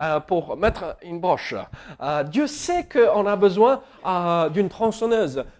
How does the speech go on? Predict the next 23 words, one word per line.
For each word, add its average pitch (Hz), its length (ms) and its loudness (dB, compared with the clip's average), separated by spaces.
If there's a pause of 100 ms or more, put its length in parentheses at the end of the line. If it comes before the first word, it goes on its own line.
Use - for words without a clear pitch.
pour 208 260 2
couper, 202 360 4
euh, 170 200 0
du 170 120 -4
bois. 165 380 4 (220)
Euh, - 40 -14 (480)
Dieu 269 200 4
sait - 320 -6
qu'on 277 180 0
a 220 80 6
besoin 185 380 6
de 165 80 -2
toutes - 260 -4
ces 151 160 -6
choses. 113 460 -2 (800)
Votre 233 360 6
Père 262 360 2
sait - 360 -4
que - 80 -2
vous 226 240 -2
en 208 140 0
avez 202 240 4
besoin. 185 520 4